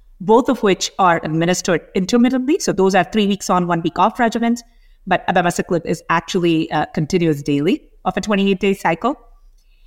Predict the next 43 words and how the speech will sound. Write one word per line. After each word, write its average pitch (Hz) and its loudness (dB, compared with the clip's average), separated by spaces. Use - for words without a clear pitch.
Ribociclib 254 2
is 220 2
the 185 0
only 233 2
C 247 -2
D 233 0
K 233 0
four 208 -2
six - -4
inhibitor 254 0
that 202 2
was 160 -4
really 196 -2
tested 226 0
in 180 -2
a - -4
phase 196 -4
three 190 -4
study, 214 0
the 185 -2
Mona 170 -2
Lisa 175 -2
seven 185 -2
study, 214 0
which 220 -2
was 160 -2
dedicated 208 0
for 202 0
our 156 0
pre- 196 -2
and 160 -4
perimenopausal 208 -2
women. 240 0
Abemaciclib 285 0
has 220 0
penetration 233 0
through 226 -2
the 185 0
blood-brain 233 0
barrier 160 0
and 208 2
is 233 -4
the 269 -4